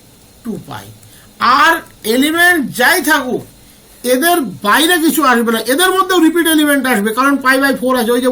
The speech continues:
বললাম, কিছু কিছু স্ট্রাকচার ভাবতে হবে। sin pi by four-এর যা ভ্যালু, sin three pi by four-এর তাই ভ্যালু, যেহেতু ফার্স্ট কোয়াড্র্যান্ট, সেকেন্ড কোয়াড্র্যান্টে পড়ছে। এর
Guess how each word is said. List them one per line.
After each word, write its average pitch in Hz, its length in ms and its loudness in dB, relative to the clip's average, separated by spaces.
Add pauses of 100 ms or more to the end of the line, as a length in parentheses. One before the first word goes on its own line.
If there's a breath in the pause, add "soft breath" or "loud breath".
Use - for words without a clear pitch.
বললাম, 247 240 -2 (460 loud breath)
কিছু 233 200 0
কিছু 254 220 2
স্ট্রাকচার 240 460 -4
ভাবতে 220 260 -4
হবে। 220 160 -4 (360 loud breath)
sin 233 180 0 (100)
pi 226 180 0
by 247 160 0
four-এর 233 260 0
যা 233 140 0
ভ্যালু, 226 260 0
sin 220 240 0
three 220 160 -6
pi 226 160 -2
by 220 140 -4
four-এর 214 240 -4
তাই 214 180 -4
ভ্যালু, 202 180 -4 (1120 loud breath)
যেহেতু 220 240 0 (120)
ফার্স্ট 208 240 -2
কোয়াড্র্যান্ট, 226 360 -4
সেকেন্ড 208 240 -4
কোয়াড্র্যান্টে 214 460 -4
পড়ছে। 202 260 -8 (1900)
এর 320 80 2